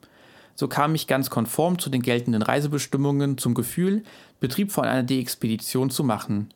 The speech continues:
Das hatte ich nicht erwartet. Danach ging es praktisch wieder nur noch in F T acht. Das Endergebnis: einhundertfünfzig Q S O in F T acht auf Kurzwelle, einhundertsechzig Q S O in S S B auf Kurzwelle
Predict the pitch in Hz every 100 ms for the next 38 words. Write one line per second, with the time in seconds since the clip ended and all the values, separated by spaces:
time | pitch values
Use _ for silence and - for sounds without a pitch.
0 | _ _ - - 180 156 123 - 120 131
1 | 135 156 170 107 - - - - - -
2 | 135 139 147 131 127 139 139 131 127 127
3 | 120 151 170 156 - - - - - -
4 | - _ _ _ _ _ _ _ - 127
5 | 127 131 135 147 160 190 208 - - -
6 | 160 175 165 - 139 - 123 - - 127
7 | 123 143 123 120 123 - - 127 120 -
8 | - 185 - 165 165 175 175 - - _
9 | 156 170 170 156 135 - 123 - 131 127
10 | 139 127 117 123 123 - 135 139 - 123
11 | - 147 - - 139 156